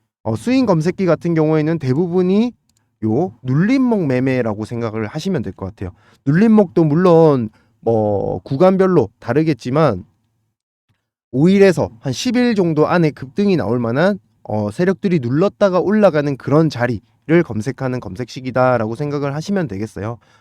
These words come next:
어, 이 종류도, 눌림목 종류도 뭐 한 개, 두 가지 이상 되는 거고,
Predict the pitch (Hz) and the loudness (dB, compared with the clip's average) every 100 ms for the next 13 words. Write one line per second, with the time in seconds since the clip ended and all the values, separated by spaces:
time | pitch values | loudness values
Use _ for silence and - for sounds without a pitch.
0 | _ - 104 98 98 - _ - 170 127 | _ -6 -4 -4 -6 -12 _ -6 -6 -4
1 | 143 214 165 160 139 113 156 220 214 185 | 0 0 4 4 2 0 0 2 2 0
2 | - 127 170 175 180 175 139 127 - - | -2 -2 0 2 4 4 2 -2 -6 -8
3 | 190 190 165 127 143 143 151 143 175 180 | -4 0 -2 0 2 2 0 -4 -2 -2
4 | 165 131 - 113 156 127 95 143 120 | -2 -4 -6 -4 -2 -4 -2 0 0